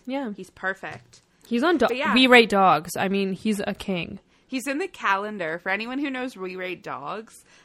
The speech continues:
Speaker 2: uh, my dog is in the calendar. He's on December twenty-eighth of
Speaker 1: He's
Speaker 2: the,
Speaker 1: in
Speaker 2: like, daily flip calendar.
Speaker 1: December. He is in
Speaker 2: December.
Speaker 1: December.
Speaker 2: I was really hoping for Christmas for Danielle's sake because he's wearing, like, a Christmas bow tie in the picture.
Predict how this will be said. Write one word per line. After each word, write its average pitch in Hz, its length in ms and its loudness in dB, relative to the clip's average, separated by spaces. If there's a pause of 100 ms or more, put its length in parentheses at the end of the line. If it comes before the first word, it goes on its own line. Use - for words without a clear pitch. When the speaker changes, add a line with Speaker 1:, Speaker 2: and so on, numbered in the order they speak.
Speaker 2:
uh, 165 200 -6 (140)
my 190 180 -4
dog 214 260 -4
is 233 100 -10
in 220 80 -8
the 220 80 -14
calendar. 165 520 -6
He's 180 180 -12
on 175 140 -6
December 175 420 -8
twenty-eighth 202 720 -12 (420)
of 170 100 -4
Speaker 1:
He's 233 140 4
Speaker 2:
the, 175 80 -2
Speaker 1:
in 240 220 4
Speaker 2:
like, 269 180 0
daily 170 380 -4
flip 160 280 -10
calendar. 160 640 -8
Speaker 1:
December. 202 840 -2 (640)
He 208 220 -4
is 208 80 2
in 202 80 2
Speaker 2:
December. 190 240 -2 (220)
Speaker 1:
December. 175 240 -4
Speaker 2:
I - 100 2
was 233 200 -4
really 233 220 -4
hoping 269 300 -4
for 285 120 -8
Christmas 214 500 -12
for 196 140 -10
Danielle's 165 460 -10
sake 196 240 -10
because 185 280 -14
he's 185 180 -12
wearing, 160 260 -10
like, 165 160 -12
a 156 80 -12
Christmas 170 440 -14
bow 151 240 -10
tie 175 260 0
in 170 160 -6
the 151 80 -12
picture. 220 580 -12